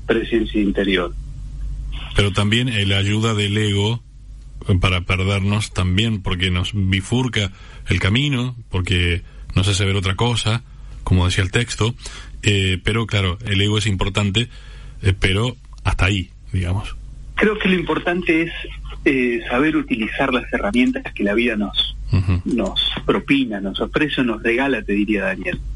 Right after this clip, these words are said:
Speaker 2: Ujú.
Speaker 1: Es un regalo, es un gran regalo. El ego, poder tener una mente pensante, inteligente, es un gran regalo. El problema es poder establecer ese límite, ¿no? Nos identificamos de tal manera con todo lo que hemos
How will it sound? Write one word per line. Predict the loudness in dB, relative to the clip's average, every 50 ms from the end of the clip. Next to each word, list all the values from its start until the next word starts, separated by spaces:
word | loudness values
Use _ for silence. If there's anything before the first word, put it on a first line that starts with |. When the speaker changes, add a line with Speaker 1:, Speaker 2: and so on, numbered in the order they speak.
| 0 2
Speaker 2:
Ujú. | 2 2 4 2 0 0
Speaker 1:
Es | 0 0
un | 2 2
regalo, | 2 0 0 0 0 -2 -2 -2
es | -2 0 0
un | 2
gran | 2 2 2 2
regalo. | 0 0 2 2 2 2
El | 2 2
ego, | 2 2 0 -4 -6 -10 -14 -14 -12 -12 -12 -12 -12 -4 2
poder | 2 4 4 4 2
tener | 2 2 4
una | 4 2 2 2
mente | 2 0 2 0 0
pensante, | 2 2 0 0 0 0 0 0 2 2 2 2
inteligente, | 2 2 2 0 0 0 0 0 0 2 2 2 0
es | 0 0 0
un | 0 2
gran | 2 2 0
regalo. | 0 0 0 0 0 0 -2 -4 -6 -10 -12 -12 -12 -12 -12 -12 -12 -12 -12 -10 -10 -10 0 0
El | 2 2
problema | 4 2 2 2 2 2 0 2 2
es | 0 0 -2 -6 -10 -12 -12 -10 -10 -10 -2 0
poder | 2 4 4 4
establecer | 2 2 2 2 2 2 2 2 0 0 0
ese | 0 0 0
límite, | 2 2 2 2 0 0 -2 -2
¿no? | -2 0 -2 -2 -4 -8 -10 -10 -10 -10 -8 -8 -10 -10 -10 -10 -10 -10 -10 -10 -10 -10 -10 -10 -10 -10 -10 -10 -10 -10 -10 -8 -8 0 2
Nos | 2 2 4 4
identificamos | 4 4 4 2 0 -2 -2 -2 -2 0 2 2 2 2
de | 0 0
tal | 0 0 0 2 2
manera | 2 2 2 2 2 2 0 -2 -6 -8 -10 -12 -4
con | 0 2 2 4 4
todo | 4 4 4 2
lo | 2 0
que | 0 0
hemos | 0 0 0 -2